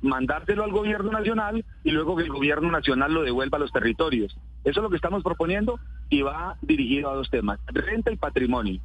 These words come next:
Y hay una relación armónica muy importante en la gran, en, en, en gran parte del país, como lo vi hoy en, en Bucaramanga, del gobernador y el alcalde, porque los gobernadores no tienen cómo invertir en la gobernación, los gobernadores invierten en los municipios,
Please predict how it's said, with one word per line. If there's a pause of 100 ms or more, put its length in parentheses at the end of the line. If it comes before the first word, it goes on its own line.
(420)
Y
hay
una
relación
armónica
muy
importante
en
la
gran,
en,
en,
en
gran
parte
del
país, (260)
como
lo
vi
hoy
en,
en
Bucaramanga, (220)
del
gobernador
y
el
alcalde, (320)
porque
los
gobernadores
no
tienen (240)
cómo
invertir
en
la
gobernación,
los
gobernadores
invierten
en
los
municipios,